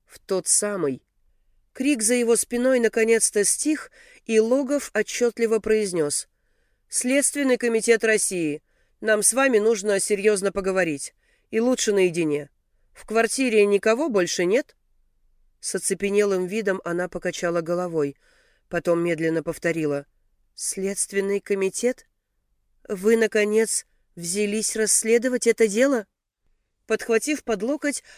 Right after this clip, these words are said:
Артур вытащил Яну на кухню и заставил сесть на такой же грубо сколоченный табурет,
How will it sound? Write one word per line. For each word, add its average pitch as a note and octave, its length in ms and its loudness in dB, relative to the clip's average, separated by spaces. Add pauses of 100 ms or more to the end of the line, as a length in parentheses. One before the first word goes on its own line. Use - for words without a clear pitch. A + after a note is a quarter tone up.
(140)
Артур B3 400 0
вытащил A3 500 0
Яну G3+ 320 2
на F#3+ 140 0
кухню G3 520 -4 (280)
и G#3+ 100 2
заставил G#3+ 560 2
сесть - 380 -2
на G#3+ 100 2
такой A#3+ 380 -2
же G3 140 -2
грубо F#3+ 280 0
сколоченный G3 680 0
табурет, G#3+ 480 -2